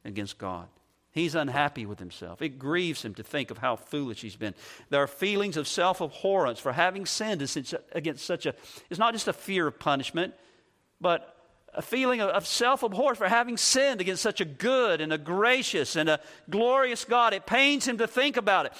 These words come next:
especially in light of what Christ has done for me and suffered for my poor soul, though I'm so undeserving. As Newton put it, "A bleeding Savior I have seen, and now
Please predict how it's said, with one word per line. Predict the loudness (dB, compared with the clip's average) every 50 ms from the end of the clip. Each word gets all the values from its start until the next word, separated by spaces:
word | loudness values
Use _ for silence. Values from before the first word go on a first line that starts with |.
| -8 -4 -4
especially | -2 -2 -2 2 4 4 4 4 2 0 -2 0 0
in | 0 2
light | 4 4 6 6 4 4
of | 2 0 2
what | 2 2 2 0 -2
Christ | 0 2 4 4 4 2 0
has | -2 -2 -4 -4
done | -2 0 2 2 2 2 0 -2
for | -4 -4 -2
me | 0 2 2 2 2 0 -4 -8 -16 _ _ _ _ _ _ _ _ _ _ 0
and | 0 2 2
suffered | 0 0 0 2 4 4 2 2 0 -2 -4 -4 -6 -10 -18 _ _ _ _ _ _ _ _ _ _ _ _ _ _ _ _ _ _
for | -4 0
my | 2 4 4 2
poor | 2 0 0 0 0
soul, | -2 -4 -4 -2 -2 -2 -2 -4 -8 -14 _ _ _ _ _ _ _ _ _ _ _ _ _ _ _ _
though | -4 0 0
I'm | 0 0
so | 0 0 0 0 2 2
undeserving. | 0 -2 -2 -4 -2 -2 -2 -2 -2 -6 -10 -14 -16 _ _ _ _ _ _ _ _ _ _ _ _ _ _
As | -12 -10 -6 -2
Newton | -2 -2 -2 -2 -4 -6
put | -4 -2 -2 0 0
it, | -2 -4 -6 _ _ _ _ _ _ -10 -4 -2
"A | -2 -2
bleeding | -2 -2 -2 0 0 0 0 -2 -4 -4 -4
Savior | -2 0 2 2 0 0 -2 -2 -4 -4 -6 -6 -2
I | 0 0 2 2
have | 0 -4
seen, | -6 -6 -6 -6 -6 -6 -6 -8 -10 -14 _ _ _ _ _ _ _ -12
and | -10 -8 -4 0
now | 2 2 2 2 2 0 -2